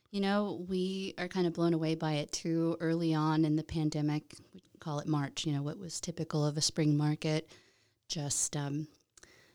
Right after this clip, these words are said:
you know, there weren't a lot of changes in the market. There was some softening, and then all of a sudden, after May, so May came where we were still shut down and people were, like, thinking, "Okay," and then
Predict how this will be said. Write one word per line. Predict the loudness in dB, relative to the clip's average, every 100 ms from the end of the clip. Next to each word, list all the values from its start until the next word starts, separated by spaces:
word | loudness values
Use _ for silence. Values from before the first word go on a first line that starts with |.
| _
you | 0
know, | 2
there | 2
weren't | 2 0 -2 -8 _ -2
a | 2
lot | 4 4
of | 4
changes | 2 8 8 8 4 0 -2 _ _ _ _ _ 0
in | 6 8
the |
market. | 8 8 6 4 2 2 -2 _
There | 2 6
was | 6
some | 6 4
softening, | 4 2 0 0 2 4 6
and | 6
then | 8 6 6
all | 0
of | 0
a | 0
sudden, | 2 6 6 6 2 -4 -20 -20 -20 -20 _ 0
after | 2 2 2 6 6 6 4 4
May, | 8 8 8 4 -2 -2
so | 0 4 8
May | 10 10 10 10
came | 6 6 6 8 6
where | 6 2
we | 0
were | -2 -2
still | 2 4 6
shut | 6 4 6
down | 8 8 8
and | 8
people | 6 4 2
were, | 2 0
like, | -2 -4 -6
thinking, | -16 -6 2
"Okay," | 2 4 2 2 0 -8 -20 _ _ -2
and | 4 6
then | 10 10 10 8